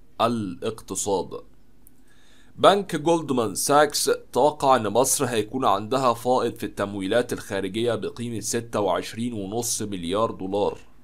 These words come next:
على مدى السنوات الأربع القادمة، بدل العجز اللي كان متوقع قبل كده. ده بيدل على إن الاقتصاد المصري بدأ يتحسن، وإن مصر هتقدر تحصل على التمويل اللي محتاجاه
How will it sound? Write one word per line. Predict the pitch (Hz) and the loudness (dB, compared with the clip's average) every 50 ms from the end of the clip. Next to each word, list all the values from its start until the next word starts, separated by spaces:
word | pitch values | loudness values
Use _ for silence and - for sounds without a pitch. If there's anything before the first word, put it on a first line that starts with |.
| - - - - - - - - - - - - | -20 -20 -20 -20 -20 -20 -20 -20 -20 -20 -10 -2
على | - 92 95 104 104 104 98 | 2 4 4 4 4 2 2
مدى | 95 110 120 117 113 113 | 2 2 2 2 2 0
السنوات | 101 - - - 101 92 90 92 104 117 117 113 120 | 0 0 0 -2 -2 -2 -2 0 0 0 0 0 -2
الأربع | 143 - - - 117 120 117 104 104 104 87 - 87 | -6 -4 -2 0 0 0 0 0 0 0 0 2 0
القادمة، | 110 120 113 117 - 101 95 95 95 92 80 - - - - - - - - - | -2 -2 -4 -4 -2 0 0 0 -2 -4 -8 -10 -14 -18 -20 -20 -20 -20 -16 -4
بدل | 85 98 110 120 120 120 110 104 | 2 4 4 4 4 2 0 0
العجز | 92 85 69 65 101 117 117 107 101 98 98 | 0 0 2 2 2 2 2 -2 -8 -8 -6
اللي | 92 87 82 | -4 -4 -4
كان | - - 113 113 117 110 | -4 -4 -4 -2 -2 -4
متوقع | 101 - - 92 98 117 120 117 - 120 110 104 69 98 | -4 -4 -2 0 0 0 0 -2 -2 0 0 2 2 2
قبل | 123 123 110 98 | 0 0 -2 -6
كده. | 90 - 90 80 - - - - - - - - - - - - - - | -6 -6 -8 -10 -10 -12 -18 -20 -20 -20 -20 -20 -20 -20 -20 -20 -10 0
ده | 117 147 170 | 4 4 6
بيدل | 170 185 175 156 139 131 151 160 180 170 170 | 8 8 8 8 8 8 6 4 4 4 2
على | 139 135 135 131 120 | 4 6 6 6 6
إن | 123 123 117 | 4 4 2
الاقتصاد | 117 120 113 113 - 123 - 156 156 160 156 | 0 0 0 0 -2 -2 2 2 2 4 4
المصري | 135 127 131 147 160 156 - 147 143 139 131 | 2 4 4 4 4 4 2 -2 0 -2 0
بدأ | 107 110 135 147 143 143 123 85 | 2 2 2 4 4 4 2 2
يتحسن، | 101 107 104 - - 127 156 160 - - - 160 143 | 0 -2 -2 2 4 4 4 4 2 -2 -2 -2 -2
وإن | 123 110 92 | -4 -4 -6
مصر | 95 92 107 127 143 143 - - 117 98 | -4 0 2 2 2 2 2 0 0 0
هتقدر | 95 90 95 - 135 127 113 - 113 113 101 | 2 0 2 4 4 4 4 4 2 0 0
تحصل | - - 127 127 127 - - - 123 104 | 2 4 4 4 4 2 -2 -2 2 2
على | 87 95 98 95 | 4 4 4 2
التمويل | 95 - - 98 95 95 110 120 120 | 0 0 -2 -2 -2 -2 -4 -2 -2
اللي | 120 110 107 98 | -2 -2 -2 -4
محتاجاه | 98 92 - - 104 98 90 120 127 131 127 - | -4 -6 -6 -4 -4 -2 0 0 0 0 -2 -6